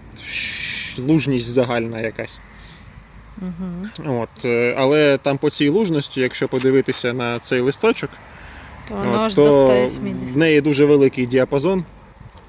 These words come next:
Speaker 2: Мгм. І воно вкладається, да?
Speaker 1: І там
Speaker 2: Наступне.
Speaker 1: різниця не така вже й велика. Ну, в принципі, різниця є, звісно, так, сто і сорок. От у нас посередині діапазону, а водопровідна по мінімальній межі.
Speaker 2: Мгм.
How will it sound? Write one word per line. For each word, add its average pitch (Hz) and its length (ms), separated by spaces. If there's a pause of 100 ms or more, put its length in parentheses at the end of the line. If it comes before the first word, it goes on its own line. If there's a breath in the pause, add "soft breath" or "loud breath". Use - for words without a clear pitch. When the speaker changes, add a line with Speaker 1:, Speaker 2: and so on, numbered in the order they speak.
(420)
Speaker 2:
Мгм. 202 320 (120)
І 208 80
воно 202 220
вкладається, 175 760
да? 190 360
Speaker 1:
І 156 240
там 139 120
Speaker 2:
Наступне. 135 220
Speaker 1:
різниця 139 340
не 127 100
така 127 260
вже 127 140
й 123 60
велика. 127 420
Ну, 254 120
в - 120
принципі, 156 400
різниця 135 420
є, 233 220
звісно, 151 400
так, 160 180
сто 147 260
і 135 60
сорок. 202 320 (720 loud breath)
От 139 160
у 135 40
нас 143 160
посередині 156 540
діапазону, 131 680
а 131 340
водопровідна 135 680
по 143 120
мінімальній 131 520
межі. 123 280 (100)
Speaker 2:
Мгм. 202 400